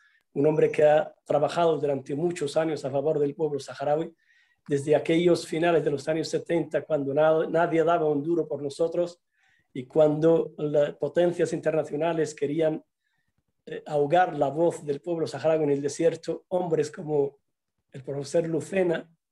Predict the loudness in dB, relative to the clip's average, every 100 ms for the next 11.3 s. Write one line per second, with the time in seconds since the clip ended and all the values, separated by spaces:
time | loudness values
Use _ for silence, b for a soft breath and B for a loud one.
0 | _ _ _ _ _ _ -16 -6 -2 0
1 | 0 0 -2 0 -2 -2 -4 0 0 0
2 | -6 _ _ _ -12 -10 -8 -6 -4 -4
3 | -4 -4 -2 -2 -2 -4 0 2 4 2
4 | 0 _ _ _ _ _ 0 2 2 -2
5 | 0 0 0 -4 -4 0 0 -2 -2 -4
6 | -4 -6 -2 0 0 -2 -4 0 0 0
7 | -4 -10 -12 -12 -10 -12 -8 0 0 2
8 | 2 2 0 -6 _ _ -10 -2 2 4
9 | 4 2 -6 -2 0 -2 -10 _ _ _
10 | 0 0 0 0 0 -2 -6 -8 -4 -4
11 | -4 -8 -18